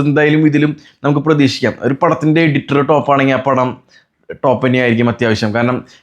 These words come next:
എഡിറ്ററുടെ കയ്യിലാണല്ലോ ഫൈനൽ ഇതിരിക്കുന്നത്. പടം ഷൂട്ട് കഴിഞ്ഞ് കഴിഞ്ഞാൽ പോസ്റ്റ് പ്രൊഡക്ഷനിൽ എഡിറ്ററുടെ ഒരു ഇത്, എഡിറ്റർക്ക് വളരെ ഇമ്പോർട്ടൻസ് ഉണ്ട് സിനിമകളിൽ. കാരണം ട്രാൻസും ഇയോബിൻ്റെ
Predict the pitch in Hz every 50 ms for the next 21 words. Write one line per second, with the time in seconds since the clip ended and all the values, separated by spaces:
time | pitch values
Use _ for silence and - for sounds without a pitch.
0 | _ - 135 147 160 151 - 160 165 175 180 185 175 165 180 180 170 160 156 151
1 | 151 156 151 131 123 113 98 - - 135 135 131 139 139 147 147 143 147 143 131
2 | 127 123 117 110 92 87 - 110 110 120 117 147 151 135 139 151 156 151 147 151
3 | 151 151 147 147 143 147 147 - - - - _ _ - 135 135 - - 143 131
4 | 135 - - 147 135 135 139 147 147 - - - _ _ _ - - 139 139 139
5 | 127 - - 139 147 147 147 156 160 165 170 170 160 151 85 113 156 156 151 -
6 | 143 160 180 185 175 170 170 175 180 175 170 160 160 147 147 156 139 - 175 165
7 | 151 147 127 147 139 135 123 123 117 110 104 98 92 - - _ _ - - -
8 | - _ - - 123 127 139 139 135 120 107 110 107 - 131 127 123 127 135 139
9 | 131 - 180 175 160 123 107 - - 135 143 139 139 139 147 151 156